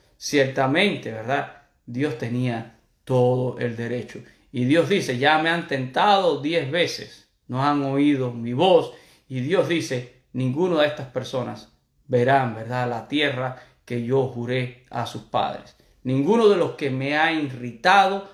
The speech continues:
la verá". Y es interesante, ¿verdad? ¿Se ha pensado usted alguna vez en las consecuencias que podemos experimentar en nuestras vidas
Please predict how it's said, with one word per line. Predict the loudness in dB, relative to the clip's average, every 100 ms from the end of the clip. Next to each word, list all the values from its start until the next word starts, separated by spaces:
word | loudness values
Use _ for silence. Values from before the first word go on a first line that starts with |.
| _ -8
la | -2 0
verá". | 2 0 -4 -14 -6
Y |
es | -4
interesante, | -2 -2 -4 -4 0 2 2 -2 -12
¿verdad? | -14 -14 -16 _ _ _ _ _ _ _ -20 _ -20 -20 -4
¿Se | 0
ha | 2
pensado | 2 2 4 4 2
usted | -4 -6 -6 -10 _
alguna | -8 -6 -2 2
vez | 4 4 2 -8
en | -10 -8
las | -10
consecuencias | -12 -10 -10 -10 -6 -4 -6 -8 -8 -10 -18 _ _
que | -4
podemos | 0 0 0 -2
experimentar | -6 -4 -2 -4 -4 -4 -2
en | -4
nuestras | -6 -8 -6
vidas | -2 0 -2